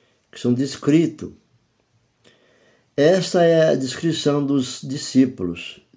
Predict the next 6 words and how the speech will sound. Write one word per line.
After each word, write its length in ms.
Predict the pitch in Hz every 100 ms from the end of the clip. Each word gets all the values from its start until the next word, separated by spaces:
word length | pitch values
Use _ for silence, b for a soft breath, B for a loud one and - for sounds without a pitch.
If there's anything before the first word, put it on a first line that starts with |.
| _ _
muitas 520 | - 123 165 202 143 101
vezes 640 | 113 170 160 104 92 -
mencionadas 880 | 110 110 120 104 107 131 123 104 104
na 340 | 104 98 95
oração, 500 | 101 107 110 - 90 - _ b b b b b b
como 520 | - 110 110 101 -